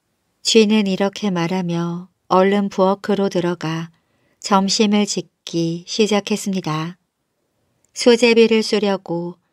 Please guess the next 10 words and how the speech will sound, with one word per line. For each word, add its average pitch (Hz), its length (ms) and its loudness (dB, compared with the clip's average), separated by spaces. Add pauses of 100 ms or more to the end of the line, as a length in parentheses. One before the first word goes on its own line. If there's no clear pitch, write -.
(280)
하얀 226 420 4
밀가루를 202 640 0
꺼내 185 680 -6
반죽을 196 540 -2
했어요. 185 580 -4 (1300)
장기는 208 720 2
그의 202 300 0
점잖은 202 640 -2
말 202 200 0
한마디에 202 720 0